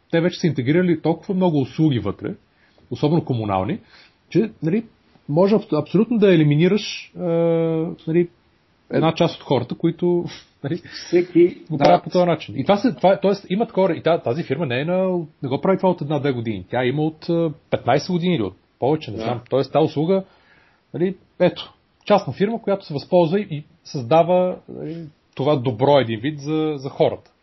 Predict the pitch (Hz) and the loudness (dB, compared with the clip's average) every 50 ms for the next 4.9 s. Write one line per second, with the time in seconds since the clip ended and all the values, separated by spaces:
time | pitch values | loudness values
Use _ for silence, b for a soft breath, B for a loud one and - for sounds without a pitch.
0 | _ 117 104 107 104 101 101 - - - 107 104 104 101 104 - - 139 - 143 | _ -12 -8 -6 -6 -6 -8 -10 -14 -12 -8 -6 -6 -6 -6 -6 -6 -2 0 2
1 | 151 147 123 - 208 - 160 - - - 175 202 - - 196 165 147 - - - | 4 4 4 2 0 -2 -2 -2 -2 0 0 0 0 -2 -4 -6 -6 -8 -8 -8
2 | 135 151 170 170 156 - 170 170 - 156 123 113 - 151 156 165 160 - - - | -6 -6 -6 -6 -8 -8 -8 -8 -8 -8 -10 -6 -2 0 0 0 0 -4 -4 -4
3 | 139 135 - 151 143 131 117 135 127 - 147 143 156 160 156 - 127 110 - 147 | -4 -2 -2 -4 -4 -4 -2 -4 -4 -4 -4 -4 -4 -4 -6 -6 -8 -8 -6 -6
4 | 160 - - 147 - - - 165 165 165 143 131 139 156 - - - 185 | -6 -6 -8 -10 -8 -8 -8 -6 -4 -4 -2 -2 -2 -4 -4 -6 -8 -8